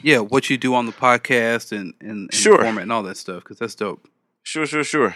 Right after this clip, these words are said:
Speaker 2: So I am, uh, reformed in my theology. And so, uh, that in, is kinda like another, I guess, camp, denomination, whatever,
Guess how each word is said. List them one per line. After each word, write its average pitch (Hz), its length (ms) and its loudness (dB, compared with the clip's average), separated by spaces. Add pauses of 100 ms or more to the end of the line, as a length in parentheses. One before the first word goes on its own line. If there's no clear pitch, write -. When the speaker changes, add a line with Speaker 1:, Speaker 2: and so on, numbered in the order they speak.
(160)
Speaker 2:
So 143 380 8 (200)
I 147 220 8
am, 135 480 2
uh, 113 460 0
reformed 120 680 -4 (160)
in 123 100 -4
my 113 160 0
theology. 127 680 -2 (480)
And 107 200 -4
so, 104 500 2
uh, - 520 -2 (280)
that 110 340 -2 (160)
in, 113 260 -4
is 101 720 -2
kinda 110 240 2
like 107 200 2
another, 104 540 0
I - 60 -6
guess, 101 240 -2
camp, 104 400 -2
denomination, 101 680 -2
whatever, 101 560 2